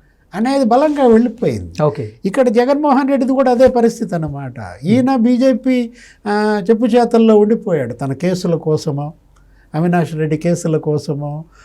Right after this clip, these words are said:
Speaker 1: మోడీ ప్రభుత్వం మెడలొంచుతా అన్నటువంటి వ్యక్తి, ప్రత్యేక హోదా తెస్తానన్నటువంటి వ్యక్తి అసలు ప్రత్యేక హోదా వదిలేశాడు కదా.
Speaker 2: ఉమ్.
Speaker 1: కేంద్రం చెప్పిన బిల్లులన్నీ ఆమోదిస్తున్నాడు కదా.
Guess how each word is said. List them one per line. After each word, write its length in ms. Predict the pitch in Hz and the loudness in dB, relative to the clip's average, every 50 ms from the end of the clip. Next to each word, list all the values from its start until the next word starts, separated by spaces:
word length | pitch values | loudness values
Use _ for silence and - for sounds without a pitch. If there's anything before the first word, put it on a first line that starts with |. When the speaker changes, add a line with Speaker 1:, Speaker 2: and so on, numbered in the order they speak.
| _ _ - | _ _ -6
Speaker 1:
మోడీ 300 | 147 170 196 190 202 208 | -4 -2 0 2 4 4
ప్రభుత్వం 680 | 196 - 185 185 175 190 196 - - 196 190 185 185 | 2 2 0 0 0 0 -2 -2 -2 -4 -2 -2 0
మెడలొంచుతా 680 | 180 185 196 214 214 208 208 202 202 - 196 180 214 208 | 0 2 4 6 6 6 4 4 0 -4 -6 -2 -2 -2
అన్నటువంటి 500 | 190 185 180 180 180 180 180 175 170 160 | 0 0 -2 -4 -4 -4 -4 -4 -2 -2
వ్యక్తి, 420 | 165 160 165 175 170 - - 220 220 | -2 -2 -2 -4 -6 -6 -2 -2 -2
ప్రత్యేక 500 | 214 190 170 170 175 - 214 214 214 196 | 0 0 -4 -4 0 2 2 2 2 0
హోదా 380 | 190 160 175 185 185 180 180 | -2 -2 -2 0 0 0 0
తెస్తానన్నటువంటి 880 | 160 170 185 170 170 - - 202 190 180 175 175 165 160 156 156 156 156 | 0 0 -2 -6 -6 -4 -4 -4 -2 -2 -4 -4 -6 -6 -8 -8 -8 -8
వ్యక్తి 640 | 160 160 165 165 - _ - 185 170 143 160 220 - _ _ - - - - - | -6 -8 -8 -10 -10 _ -4 -4 -4 -4 -6 -8 -12 _ _ -20 -20 -20 -12 -6
అసలు 140 | 160 180 190 | -4 -4 -2
ప్రత్యేక 400 | 180 185 190 185 185 226 226 214 | -2 -4 -6 -2 0 2 2 2
హోదా 360 | 208 202 180 202 202 202 202 | 2 0 0 2 2 2 2
వదిలేశాడు 600 | 196 196 196 202 208 214 208 208 208 202 202 196 | 2 2 4 4 6 6 4 4 2 -2 -2 -2
కదా. 260 | 185 196 190 180 196 202 - _ _ - | -2 -4 -4 -6 -8 -10 -12 _ _ -4
Speaker 2:
ఉమ్. 160 | 170 147 131 110 101 - _ _ _ _ _ _ _ _ - | -2 -2 -2 -2 -6 -10 _ _ _ _ _ _ _ _ -2
Speaker 1:
కేంద్రం 340 | 175 190 208 208 214 214 208 | 0 0 2 2 2 2 2
చెప్పిన 380 | 185 202 196 190 196 214 196 | 2 0 -2 -2 -2 -2 -2
బిల్లులన్నీ 600 | 196 170 185 208 208 208 214 214 214 214 208 214 208 | -2 0 0 2 4 4 6 6 6 4 2 0 -2
ఆమోదిస్తున్నాడు 840 | 196 196 202 202 208 190 185 180 185 - 220 196 196 196 185 180 | -2 -2 -2 0 0 0 -2 -4 -6 -6 -8 -6 -4 -4 -4 -2
కదా. 260 | 180 185 180 185 196 | -2 -4 -4 -6 -8